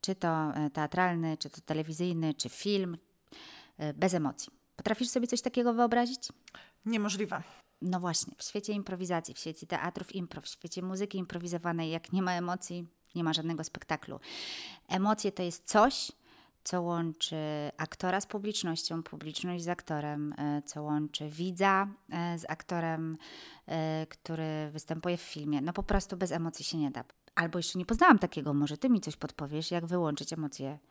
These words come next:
Speaker 1: w biznesie, skoro w życiu i w biznesie funkcjonujemy biologicznie i neurologicznie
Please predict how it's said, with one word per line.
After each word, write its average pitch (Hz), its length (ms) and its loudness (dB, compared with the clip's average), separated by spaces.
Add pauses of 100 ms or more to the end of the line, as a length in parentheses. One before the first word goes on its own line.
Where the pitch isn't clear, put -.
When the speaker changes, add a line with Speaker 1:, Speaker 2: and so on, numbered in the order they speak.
(160)
Speaker 1:
w - 100 -18
biznesie, 151 500 -2 (260)
skoro 143 540 -10 (840)
w 147 60 -6
życiu 175 280 -2
i 156 100 -4
w - 20 -10
biznesie 156 380 -2
funkcjonujemy 156 920 -2 (540)
biologicznie 220 880 6
i 208 80 2
neurologicznie 175 960 0